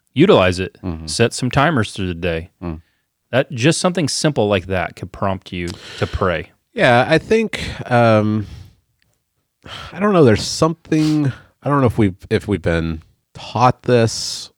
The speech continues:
Speaker 2: uh, you know, growing up in church, that it's gotta be some kind of spontaneous, um, super mystical experience.
Speaker 1: Mm-hmm.
Speaker 2: Um, and so we don't, we don't think,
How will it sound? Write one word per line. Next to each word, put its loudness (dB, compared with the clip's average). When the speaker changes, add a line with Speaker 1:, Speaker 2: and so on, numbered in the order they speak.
Speaker 2:
uh, -4
you -4
know, -2
growing 0
up -4
in -6
church, 0
that -4
it's -10
gotta -8
be -10
some -10
kind -12
of -10
spontaneous, -6
um, -6
super -6
mystical -8
experience. -8
Speaker 1:
Mm-hmm. -8
Speaker 2:
Um, -6
and -8
so -4
we -4
don't, -6
we -8
don't -8
think, -6